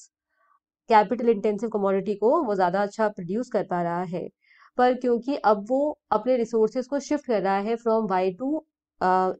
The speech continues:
X, गुड Y to X, तो इस वजह से ये हमको देखने में आ रहा है। ज्यादा एफिशिएंट जिस चीज का प्रोडक्शन कर सकता है, वहां से रिसोर्सेज को शिफ्ट करके एक्स का प्रोडक्शन वो बढ़ा रहा है।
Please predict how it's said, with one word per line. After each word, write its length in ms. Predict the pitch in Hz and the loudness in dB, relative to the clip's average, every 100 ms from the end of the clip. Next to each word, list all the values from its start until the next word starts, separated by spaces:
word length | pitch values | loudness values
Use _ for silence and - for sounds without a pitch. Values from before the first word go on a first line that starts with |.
| - | -2
X, 200 | 190 190 - - _ _ _ _ _ 208 | -2 -2 -20 -20 _ _ _ _ _ -2
गुड 280 | 208 220 | 0 4
Y 180 | 202 196 202 | 4 4 0
to 100 | 254 | -2
X, 160 | 196 160 - _ _ _ _ | -2 -4 -10 _ _ _ _
तो 100 | 262 | 4
इस 220 | 247 269 | 4 2
वजह 420 | 247 196 185 240 | 4 4 4 2
से 320 | 262 233 254 392 359 | 2 4 4 2 -6
ये 200 | 196 220 | 0 2
हमको 580 | 226 202 180 202 220 214 - | 4 2 4 6 8 6 2
देखने 320 | 190 185 196 | 0 0 -2
में 140 | 196 196 | -2 0
आ 160 | 175 | -2
रहा 120 | 156 | -2
है। 180 | 175 175 - _ _ _ _ _ - | -4 -6 -12 _ _ _ _ _ -10
ज्यादा 460 | 180 208 202 233 254 | 4 6 6 4 0
एफिशिएंट 680 | 214 214 233 226 269 269 262 - _ _ | -4 -6 -6 -4 -2 -2 -2 -8 _ _
जिस 260 | 175 226 233 | -6 -6 -4
चीज 200 | 226 208 | -4 -2
का 120 | 240 | -2
प्रोडक्शन 400 | 220 208 214 233 | 2 2 2 -4
कर 140 | 220 202 | -2 -4
सकता 340 | 208 220 214 | -4 -4 -2
है, 180 | 214 262 | 0 -2
वहां 280 | 196 196 202 | -2 -4 -4
से 120 | 247 | -4
रिसोर्सेज 560 | 220 220 202 196 233 | -4 0 0 0 -2
को 160 | 226 240 | -2 -6
शिफ्ट 360 | 233 302 285 240 | -2 -4 -4 -4
करके 380 | 190 165 214 311 - _ _ _ 240 | -4 -2 -4 -4 -10 _ _ _ -4
एक्स 260 | 247 247 | -4 -6
का 160 | - 262 | -4 -2
प्रोडक्शन 460 | 247 196 190 - | 0 -2 -2 -4
वो 160 | 202 233 | -2 0
बढ़ा 320 | 220 202 185 | -2 -2 -4
रहा 220 | 185 190 | -4 -6
है। 240 | 190 190 | -6 -6